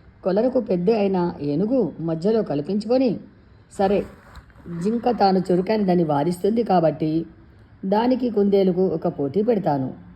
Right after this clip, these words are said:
ఆ పోటీ ఏమిటంటే, ఒక పెద్ద దుంపను మన కొలను ప్రాంతంలో దాచిపెడతాను.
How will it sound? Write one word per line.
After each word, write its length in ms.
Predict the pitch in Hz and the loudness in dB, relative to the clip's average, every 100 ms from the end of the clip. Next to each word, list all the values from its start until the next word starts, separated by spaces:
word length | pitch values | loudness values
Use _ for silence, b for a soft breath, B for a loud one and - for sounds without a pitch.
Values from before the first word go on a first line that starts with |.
| - - - - - - | -20 -20 -20 -20 -20 -8
ఆ 100 | 180 | -4
పోటీ 320 | 190 175 185 240 | -2 0 0 2
ఏమిటంటే, 760 | 220 196 185 170 151 156 156 - - - - - | 4 4 2 0 0 -2 -2 -8 -20 -20 -12 -8
ఒక 140 | 185 | -4
పెద్ద 300 | 185 175 170 | -2 0 0
దుంపను 680 | 175 165 185 202 175 170 - | 0 0 2 2 2 0 -2
మన 200 | 170 165 | -2 -2
కొలను 300 | 165 165 214 | 0 0 0
ప్రాంతంలో 480 | 202 175 160 160 185 | 0 0 0 -2 0
దాచిపెడతాను. 760 | 180 147 214 220 175 143 135 | 0 -2 -2 -4 -2 -4 -4